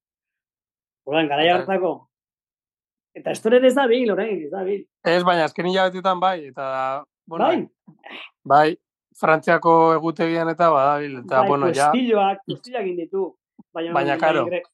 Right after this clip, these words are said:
Speaker 1: baina Gregoirek pixa egiten dio belarrira, eh, Storerri.
Speaker 2: Bai, baina entzun, eh, ja hurrengo urteko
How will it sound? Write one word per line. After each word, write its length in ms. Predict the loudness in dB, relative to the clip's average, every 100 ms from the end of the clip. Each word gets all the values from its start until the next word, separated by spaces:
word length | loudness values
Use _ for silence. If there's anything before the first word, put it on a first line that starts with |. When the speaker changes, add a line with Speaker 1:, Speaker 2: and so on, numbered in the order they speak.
| _
Speaker 1:
baina 280 | -8 -4 -2
Gregoirek 480 | -2 -2 -2 -2 -4
pixa 180 | -8 -4
egiten 220 | -2 -2 -6
dio 220 | -4 -4 -4 -6
belarrira, 480 | -6 -6 -8 -8 -8 -10 -14 _
eh, 260 | -20 -20 -20
Storerri. 480 | -20 -18 -10 -8 -8
Speaker 2:
Bai, 260 | 0 2 4
baina 240 | 4 4
entzun, 380 | 2 4 2 2 -4 0
eh, 640 | 2 6 6 4 4 0 -6 _ _ _ _ -20 _ -12
ja 320 | -2 2 4
hurrengo 1080 | 2 0 _ _ _ _ _ -6 -4 -2 -4
urteko 460 | -4 -4 -2 0